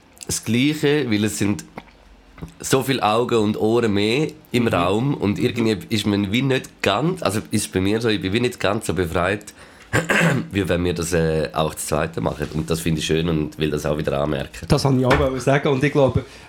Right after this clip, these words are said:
Speaker 2: äh, ZuhörerInnen würden das auch, äh, bestätigen, dass vielleicht so eine gewisse
Speaker 1: Brauchst du noch ein
Speaker 2: Gemütlichkeit
Speaker 1: bisschen
Speaker 2: hat.
Speaker 1: Kaffee?
Speaker 2: Ja, ich wollte fragen, Luke,
Speaker 1: Ja, sehr gerne.
Speaker 2: wenn wir schon von gemütlich haben, heute ist eine Befindlichkeits-, äh,
Speaker 1: <laughs>
Speaker 2: Sendung. Kannst echt du mir noch, warte, ich tue es sogar, wie du aus dieser Violette rausschenkst.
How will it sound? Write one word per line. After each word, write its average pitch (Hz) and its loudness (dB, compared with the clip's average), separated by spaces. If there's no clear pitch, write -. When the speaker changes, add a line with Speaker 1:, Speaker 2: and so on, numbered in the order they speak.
Speaker 2:
äh, 117 2
ZuhörerInnen 139 2
würden 123 0
das 135 -2
auch, 131 2
äh, 107 2
bestätigen, 120 0
dass - -8
vielleicht 117 0
so 120 0
eine 110 -2
gewisse - -2
Speaker 1:
Brauchst - 4
du - 0
noch - 6
ein - 4
Speaker 2:
Gemütlichkeit - -
Speaker 1:
bisschen 117 4
Speaker 2:
hat. 156 0
Speaker 1:
Kaffee? - 4
Speaker 2:
Ja, 175 6
ich 160 4
wollte 127 4
fragen, 139 4
Luke, 151 0
Speaker 1:
Ja, 143 4
sehr - 2
gerne. 92 2
Speaker 2:
wenn 151 2
wir 143 2
schon 143 2
von 151 2
gemütlich 151 2
haben, 143 2
heute 202 4
ist - 0
eine 120 -8
Befindlichkeits-, 139 2
äh, 123 6
Speaker 1:
<laughs> - -4
Speaker 2:
Sendung. 131 0
Kannst 180 2
echt 175 -2
du 147 4
mir 139 4
noch, 131 0
warte, 151 0
ich - -2
tue 135 2
es - -6
sogar, 120 0
wie 120 2
du 123 0
aus 117 -4
dieser 110 -2
Violette 110 -8
rausschenkst. 135 -10